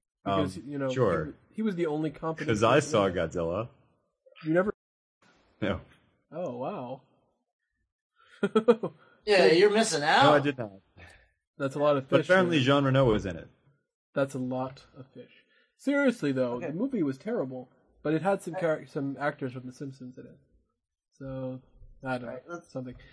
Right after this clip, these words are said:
Speaker 3: let's
Speaker 1: So,
Speaker 3: get back to comic books.
Speaker 1: yeah, let's rewind a little bit and get back to the problem with
Speaker 3: Mm-hmm.
Speaker 1: Watchmen. So, the thing about Watchmen is there's that great part in the beginning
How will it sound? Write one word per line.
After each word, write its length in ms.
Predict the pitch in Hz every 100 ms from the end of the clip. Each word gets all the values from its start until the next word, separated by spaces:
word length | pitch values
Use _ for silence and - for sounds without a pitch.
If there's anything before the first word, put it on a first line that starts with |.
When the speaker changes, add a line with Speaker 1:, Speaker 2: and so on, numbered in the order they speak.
| _
Speaker 3:
let's 100 | -
Speaker 1:
So, 80 | 226
Speaker 3:
get 40 | 226
back 160 | 220
to 60 | 220
comic 360 | 175 185 180
books. 220 | 139 135 -
Speaker 1:
yeah, 120 | 202
let's 200 | 262 311
rewind 300 | 294 240 208
a 20 |
little 220 | 156 143
bit 160 | 139 143
and 100 | 143
get 120 | 180
back 240 | 180 175 -
to 380 | 151 139 269 - _
the 100 | 143
problem 420 | - 165 160 143
with 100 | 135
Speaker 3:
Mm-hmm. 120 | 113
Speaker 1:
Watchmen. 500 | 156 - - 123 123 127 _ _ _ _ _ _ _ _
So, 380 | _ 208 196 190 - 196
the 100 | 202
thing 240 | 359 403
about 300 | 285 214 151
Watchmen 480 | 143 151 151 147 135
is 200 | 135 127
there's 320 | 147 139 139
that 260 | 120 - 165
great 300 | 180 277 -
part 300 | - 185 170
in 100 | 143
the 60 |
beginning 500 | 131 127 143 143 107